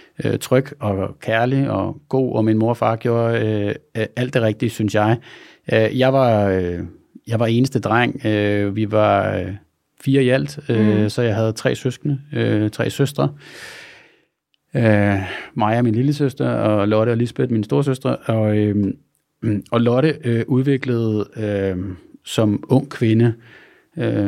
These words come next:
Speaker 1: nogle problematiske forhold med, øh, med mad, øh, simpelthen.
Speaker 2: Okay.
Speaker 1: Øh, altså, og endte op i, øh, i overspisning, øh, og overvægt, øh, øh, og, og, øh,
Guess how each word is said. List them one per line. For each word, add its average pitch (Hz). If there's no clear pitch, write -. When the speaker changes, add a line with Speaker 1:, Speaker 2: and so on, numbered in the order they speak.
Speaker 1:
nogle 98
problematiske 127
forhold 120
med, 110
øh, 101
med 107
mad, 104
øh, 104
simpelthen. 107
Speaker 2:
Okay. 107
Speaker 1:
Øh, -
altså, 107
og 110
endte 117
op 113
i, 117
øh, 101
i 120
overspisning, 131
øh, 104
og 104
overvægt, 120
øh, 107
øh, 107
og, 101
og, 98
øh, 87